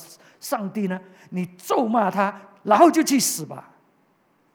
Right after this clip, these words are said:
因为他自己身体那个时候也长满了疮，很痒，所以他拿那个瓦去在刮他自己的身体。所以真的，一夜之间从一个最有钱的人、最有被人尊敬的，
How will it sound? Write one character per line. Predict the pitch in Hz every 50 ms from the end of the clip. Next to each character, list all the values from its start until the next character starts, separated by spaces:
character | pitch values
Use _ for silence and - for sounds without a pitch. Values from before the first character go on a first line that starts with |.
| _ _ _ _ _
因 | - 214
为 | 214 196
他 | 180 190
自 | 190 - - 202
己 | 165 160 151
身 | 135 - - 208 202 196 208 202
体 | 156 156 151 135
那 | 135 156 156 151
个 | 147 156
时 | 127 - 147
候 | 143 143
也 | 147 139 143 143 - -
长 | - - 127 143
满 | 160 170 175 160 139 131
了 | 127 131
疮， | 135 - - - 180 175 180 170 175 - _ _ _ _ _ _ _ _ _ _ _ _ _ _ _ _ _
很 | - - 139 135 147 175 175
痒， | 180 156 120 - - - - _ _ _ _ _ _ _ _ _ _ _ _ _ _ _
所 | - - - 147
以 |
他 | 131 156 160
拿 | 151 151 147 131 131
那 | 135 139 151
个 | 156 147 131
瓦 | 123 127 - - - - -
去 | - - - - 160
在 | 131 - - - - - _
刮 | - 175 165 139 135
他 | 156 147 139 139
自 | - - 160 143
己 | 131 127
的 | 123 127
身 | - - 160 151 151
体。 | 139 131 139 - - -
所 | - - 277
以 | 240
真 | - - 285 285 269
的， | 233 220 - -
一 | 285 294 294 277 269
夜 | 277 254 214
之 | 190 - 214 233
间 | - 240 226 220
从 | - 180 190 202
一 | 214
个 | 233 214
最 | 220 - 349 320 262
有 | 220 175 151 151
钱 | - - 151 156 170
的 | 202 208
人、 | 175 170 170 190
最 | - - 269 233 202
有 | 175 156 135 - - 294 254 - - -
被 | - 277 254
人 | 214 208 202 226
尊 | - 262 277 285 277 262
敬 | - 285 240
的， | 196 170 147